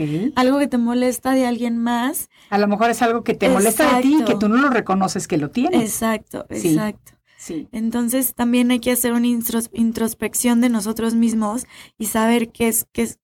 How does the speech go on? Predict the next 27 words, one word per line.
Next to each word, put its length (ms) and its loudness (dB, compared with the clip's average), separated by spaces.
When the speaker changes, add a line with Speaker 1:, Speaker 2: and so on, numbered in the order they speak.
Speaker 1:
cómo 220 0
estamos 340 2
llevando 400 0
nuestra 340 -4
vida, 320 -2
qué 140 -10
es 60 -8
lo 120 -4
que 80 -10
estamos 360 -10
haciendo. 600 -2
Es, 340 -2
hay 140 2
muchas 280 2
veces 300 0
que 80 -4
nos 140 0
sentimos 420 -2
vacíos. 500 0
Yo 80 0
me 80 -6
sentía 320 -2
muy 300 2
vacía 400 0
en 100 -4
algunos 360 0
momentos 680 -2